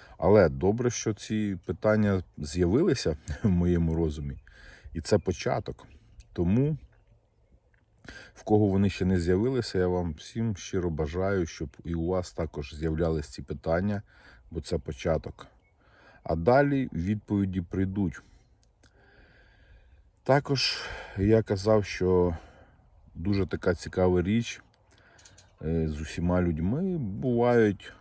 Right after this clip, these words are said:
ну, або з багатьма, можна сказати, це відчуття провини. І воно дуже часто закладається в дитинстві. Але це, про це ми побалакаємо в слідуючому відео.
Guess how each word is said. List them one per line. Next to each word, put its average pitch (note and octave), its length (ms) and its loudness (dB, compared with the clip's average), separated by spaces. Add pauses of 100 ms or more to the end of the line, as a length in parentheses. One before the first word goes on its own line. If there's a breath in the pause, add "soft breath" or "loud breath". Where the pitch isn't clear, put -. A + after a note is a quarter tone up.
(140)
ну, G2 200 0
або F2 240 2
з D#2 60 -2
багатьма, F2 840 -2
можна E2+ 340 -4
сказати, D#2+ 460 -4 (720 soft breath)
це A2+ 300 2
відчуття F#2 520 2
провини. F2 640 2 (480 soft breath)
І A#2 40 -4
воно B2 560 2 (640 soft breath)
дуже F#2 280 -4
часто G2+ 500 -2
закладається D#2+ 720 -2
в D2 40 -6
дитинстві. D2+ 600 -6 (600 loud breath)
Але C#3 360 0
це, A2 320 0 (720 soft breath)
про D#2+ 140 -8
це F#2+ 160 -2
ми F2+ 140 0
побалакаємо D#2 920 -4 (300)
в - 60 -20
слідуючому D#2 580 -10
відео. A2+ 460 -4